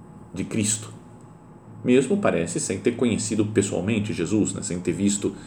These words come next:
eh, fisicamente antes da sua morte e ressurreição e ascensão aos céus. Mas conheciam Cristo, né?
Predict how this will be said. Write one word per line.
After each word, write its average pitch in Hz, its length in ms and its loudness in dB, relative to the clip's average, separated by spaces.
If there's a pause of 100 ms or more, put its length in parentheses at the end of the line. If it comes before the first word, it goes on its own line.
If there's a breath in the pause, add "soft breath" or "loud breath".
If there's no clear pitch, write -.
(320 loud breath)
eh, 85 360 2
fisicamente 107 560 4
antes 104 160 4
da 95 80 4
sua 95 200 2
morte 101 280 4
e 90 40 -2
ressurreição 92 600 0 (380 loud breath)
e - 80 8
ascensão 87 440 2
aos 80 100 -2
céus. 107 380 4 (2000)
Mas 101 140 0
conheciam 127 500 2
Cristo, - 420 -2
né? - 60 -8